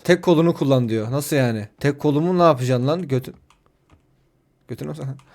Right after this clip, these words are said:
<laughs> Lan, bu sandalye niye burada? Hiç dikkatinizi çekti mi? Demek ki bu çekmecelerin arkasında gizli bir şey var.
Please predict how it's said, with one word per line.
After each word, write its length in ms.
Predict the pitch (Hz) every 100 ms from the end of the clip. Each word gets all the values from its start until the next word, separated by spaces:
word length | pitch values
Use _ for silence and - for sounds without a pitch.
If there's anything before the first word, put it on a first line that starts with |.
| -
<laughs> 440 | - _ _ _ 127
Lan, 120 | 143 127 226 - 226 214 - _ _
bu 80 | 160
sandalye 480 | - 151 156 190 196
niye 140 | 185
burada? 180 | 165 131
Hiç 160 | 147
dikkatinizi 420 | 170 170 165 175 180
çekti 240 | 180 208
mi? 100 | 185
Demek 260 | 147 190 190
ki 140 | - -
bu 40 | -
çekmecelerin 720 | - 143 190 185 170 160 165 -
arkasında 480 | 156 180 175 202
gizli 300 | 180 127 127
bir 40 | 135
şey 220 | 131 151
var. 160 | 165